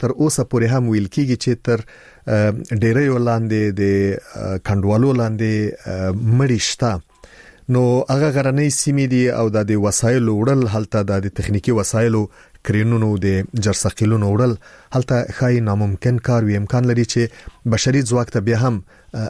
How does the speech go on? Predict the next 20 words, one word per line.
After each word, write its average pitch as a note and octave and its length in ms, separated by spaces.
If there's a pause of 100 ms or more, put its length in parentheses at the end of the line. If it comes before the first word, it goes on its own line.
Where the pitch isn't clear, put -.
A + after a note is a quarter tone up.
(140)
اړتیا C3+ 380
وي. G2+ 120 (680)
نو C#3+ 180
داسې، E3 360 (520)
تاسو E3+ 240
ته D#3 100
داسې D#3 240
معلومات C#3 440
شوی F3+ 360
چې D3 320 (240)
بیا C3+ 180
به C3+ 100
هم، C3+ 320
آه، G#2+ 300 (200)
ستاسو C#3+ 400
د A2 260
ځوانانو A#2 500 (380)
کار C#3 260
ته A#2 220
یا G#2 240